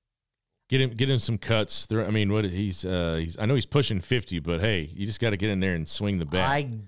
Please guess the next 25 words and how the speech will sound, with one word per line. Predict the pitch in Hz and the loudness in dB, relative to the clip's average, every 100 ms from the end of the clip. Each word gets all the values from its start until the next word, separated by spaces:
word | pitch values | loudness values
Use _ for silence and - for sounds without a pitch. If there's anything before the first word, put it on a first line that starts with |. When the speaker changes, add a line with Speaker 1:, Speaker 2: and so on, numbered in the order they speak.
| - - | -14 0
Speaker 2:
guarantee | 123 131 131 117 - 117 113 | 4 6 6 4 2 4 4
you, | 101 95 92 87 | 4 2 0 -2
he | 85 98 104 | -2 0 0
would | 95 98 | 0 -2
be | 90 98 90 | -2 -2 -2
a | 92 | -2
viable | 85 85 87 80 73 | -4 -2 -4 -4 -4
option | 78 - 92 | -6 -6 -4
Speaker 1:
You | 113 | 0
think | 135 | 2
Speaker 2:
if | 123 | 2
Speaker 1:
his | - | 2
Speaker 2:
he | |
Speaker 1:
slow | 120 120 | 2 0
twitch | - 123 117 | 2 0 0
and | 101 | 0
fast | 113 110 - | 2 2 0
twitch | 117 110 - 87 | 0 0 -2 -2
muscles | 107 107 107 95 | 0 0 -2 -2
are | 90 | -2
still, | - 107 104 | 0 0 2
uh, | 101 98 87 | 2 0 -2
still | - 110 | -2 0
in | 101 | 0
play? | 98 104 101 104 | 0 0 2 0